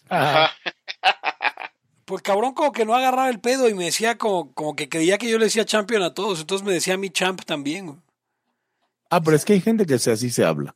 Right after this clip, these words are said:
Speaker 3: Sí, sí, sí, pero no mames, güey, pues este güey se llamaba Julio César Chávez, güey, o sea.
Speaker 2: Sí, sí, sí, sí.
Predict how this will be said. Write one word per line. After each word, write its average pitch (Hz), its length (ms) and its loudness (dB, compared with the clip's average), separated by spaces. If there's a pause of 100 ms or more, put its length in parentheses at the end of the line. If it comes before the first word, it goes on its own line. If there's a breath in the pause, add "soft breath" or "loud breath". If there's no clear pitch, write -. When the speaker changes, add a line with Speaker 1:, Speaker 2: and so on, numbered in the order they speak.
(640)
Speaker 3:
Sí, - 200 -12
sí, 277 160 -6
sí, 240 180 -4
pero 175 260 -4
no 160 120 -8
mames, 202 320 0
güey, 131 120 -6
pues 151 120 -12
este 170 180 -10
güey 185 180 -2
se 175 120 -4
llamaba 151 600 0 (360)
Julio 160 300 0
César 165 280 2
Chávez, 165 460 6
güey, 131 140 -8
o 127 40 -8
sea. 147 400 -4 (960)
Speaker 2:
Sí, 160 360 2
sí, 143 140 -2
sí, 131 160 -8
sí. 120 200 -10